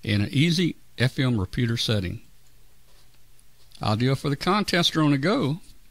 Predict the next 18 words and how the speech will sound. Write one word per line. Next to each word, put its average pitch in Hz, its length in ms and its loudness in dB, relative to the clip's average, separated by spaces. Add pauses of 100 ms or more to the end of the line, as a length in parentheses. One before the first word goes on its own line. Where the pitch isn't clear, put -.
(300)
Try 160 280 0
out 277 220 -4
the 110 260 4
I 123 140 0
C 135 180 2
seventy-three 143 580 2
hundred. 143 360 2 (500)
It's - 140 -2
a 127 60 0
high-performance, 135 880 0
innovative 143 500 2
H 147 240 2
F 139 140 2
transceiver 127 680 0 (480)
with 110 100 -2
a 104 60 -2
compact 147 560 -2
design. 113 480 -2